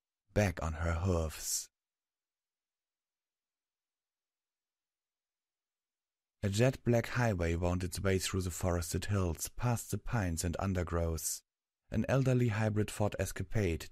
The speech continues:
dented and dinged but well maintained, drove up the road at just over the posted speed limit. Spring had come to most of the country, but the mountains were fighting back. The higher the driver went, the more snow there was.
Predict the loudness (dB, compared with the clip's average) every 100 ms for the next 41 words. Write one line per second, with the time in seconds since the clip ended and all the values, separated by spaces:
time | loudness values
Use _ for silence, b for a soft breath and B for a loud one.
0 | -2 0 2 0 0 0 0 0 0 -2
1 | -2 -4 2 4 4 4 2 0 -2 0
2 | -2 -6 B B B B 2 2 4 -2
3 | 2 2 4 4 2 -4 0 0 0 -2
4 | 0 2 0 0 0 0 0 -8 -12 -2
5 | 0 2 0 0 -4 -10 _ _ _ _
6 | -16 2 4 6 2 0 0 0 0 4
7 | 4 2 -2 -4 -4 -2 -2 0 0 0
8 | 0 0 2 0 0 -4 -2 -2 0 0
9 | 0 0 0 -2 -12 -20 _ _ _ _
10 | _ _ -2 2 4 2 2 0 2 4
11 | 2 2 0 0 -2 -2 0 2 0 0
12 | 2 2 2 0 0 0 -2 -4 -6